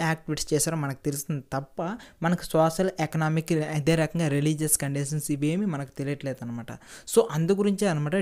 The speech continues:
డేట్స్కి వాళ్ళు అంత ప్రాతిపదిక, అదే రకంగా దానికి అంత ఇంపార్టెన్స్ కొద్దిగా తగ్గింది. ఎందుకంటే ఇక్కడ చూసుకున్నట్లయితే ఆ డేట్స్ అన్నీ కూడాను మనకి ఏం చెప్తున్నాయి, just దాని చుట్టూ అల్లుకున్న ఆ రూలింగ్ యాక్టివిటీస్నే చెప్పాయి, దాని చుట్టూ అల్లుకున్న ఆ సక్సెషన్స్ అనేవి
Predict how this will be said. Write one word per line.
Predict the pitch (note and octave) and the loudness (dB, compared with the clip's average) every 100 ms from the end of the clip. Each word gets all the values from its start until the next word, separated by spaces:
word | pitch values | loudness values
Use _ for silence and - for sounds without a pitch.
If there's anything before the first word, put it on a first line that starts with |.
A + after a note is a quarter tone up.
| C#3+ | 0
డేట్స్కి | D3+ F3 F3 - F#3+ | 2 2 2 0 2
వాళ్ళు | D3+ C#3 | 2 2
అంత | C3 - - C#3+ | -2 -4 -4 0
ప్రాతిపదిక, | C3 C#3+ D3+ D3 C#3+ C#3 C#3 - | -2 -2 -2 -2 -2 -4 -6 -6
అదే | B2+ D3+ D3+ | -2 -2 -2
రకంగా | - E3 C#3+ | -4 -6 -4
దానికి | C#3 C3 | -6 -8
అంత | C3 C3+ | -8 -8
ఇంపార్టెన్స్ | C3+ D#3 D3 C3 G#3 G#3 - - G3 | -4 -4 -2 -2 -4 -4 -14 2 4
కొద్దిగా | F#3+ F#3 A3 F3 | 6 6 6 4
తగ్గింది. | D3 D3+ C#3+ C3+ F3 | 0 -2 -2 0 4
ఎందుకంటే | G3+ A3 F#3+ A#3 G#3 | 4 4 2 2 0
ఇక్కడ | F#3 - | -2 0
చూసుకున్నట్లయితే | F#3 G3 F#3 C#3+ C#3+ F#3+ - E3+ | 0 2 0 0 -2 -4 -2 2
ఆ | F3 | 4
డేట్స్ | F3 G#3+ A3 | 6 4 4
అన్నీ | G#3+ A3 G#3+ | 4 4 4
కూడాను | E3 D3+ F#3+ E3 | 2 4 2 0
మనకి | D3+ D#3+ | 0 0
ఏం | F3+ F3+ | 0 2
చెప్తున్నాయి, | E3 D#3+ C#3 D3 E3+ - - D#3 | -2 -2 -6 -4 -6 -12 0 4
just | F#3 - E3 | 6 6 4
దాని | D#3 F#3+ F#3+ | 4 4 2
చుట్టూ | F#3+ G3+ E3+ | 2 0 2
అల్లుకున్న | D#3+ E3+ F3 F3 F#3+ C#3+ | 2 2 0 -2 -2 0
ఆ | D#3 | 0
రూలింగ్ | D#3 E3+ E3+ D#3+ | 4 4 4 2
యాక్టివిటీస్నే | D3 - D3+ D3+ D#3+ D#3 | 0 -4 -6 -4 -4 -4
చెప్పాయి, | - - C3+ C3 - - - | -8 -6 -8 -8 -12 -6 2
దాని | D#3+ F#3 | 4 4
చుట్టూ | G3+ G3+ G3 | 2 4 6
అల్లుకున్న | E3 E3 F3+ F#3 E3 | 6 4 0 0 0
ఆ | D3+ | 0
సక్సెషన్స్ | D#3 - F#3 F3 F3 E3 | -2 -2 -2 2 0 0
అనేవి | D3+ D#3 | -2 -2